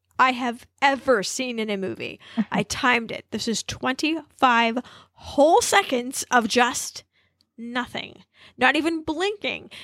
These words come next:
Speaker 1: Now, sh-, it's not a freeze frame 'cause the snow's going. That was really clever, by the way.
Speaker 2: Mm-hmm.
Speaker 1: So we know
Speaker 2: Mm-hmm.
Speaker 1: that our T V's not broken. <laughs>
Speaker 2: Mm-hmm. <laughs>
Speaker 1: Um, but Adine is watching her from inside the house, and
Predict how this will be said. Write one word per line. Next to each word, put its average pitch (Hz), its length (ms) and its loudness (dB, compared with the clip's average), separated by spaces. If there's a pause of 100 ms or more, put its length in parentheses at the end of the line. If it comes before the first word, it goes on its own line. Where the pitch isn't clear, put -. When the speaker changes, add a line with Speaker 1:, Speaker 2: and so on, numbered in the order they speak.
Speaker 1:
Now, 320 160 4
sh-, 262 120 0
it's 262 180 -4
not 311 140 2
a 330 40 -2
freeze 466 300 4
frame 240 260 -2
'cause 254 180 -4
the 262 100 -4
snow's 302 320 2
going. 202 400 -6
That 226 180 0
was - 180 -10
really 190 220 -12
clever, 214 440 -12 (120)
by - 100 -12
the 196 100 -2
way. 196 60 4
Speaker 2:
Mm-hmm. 190 180 2
Speaker 1:
So 233 180 -10
we 240 100 -12
know 262 160 0
Speaker 2:
Mm-hmm. 220 260 4
Speaker 1:
that 247 120 -4
our 233 140 -4 (120)
T 254 140 -10
V's 254 220 -10
not 269 140 0
broken. 294 380 -2 (120)
<laughs> - 120 -14
Speaker 2:
Mm-hmm. 320 960 4 (140)
<laughs> - 60 -6
Speaker 1:
Um, 185 60 -6 (240)
but 311 260 2
Adine 349 300 2
is 277 160 -2
watching 262 380 0
her 233 200 -2
from 226 180 -8
inside 226 300 -4
the 226 80 -2
house, 226 420 2
and 226 600 -6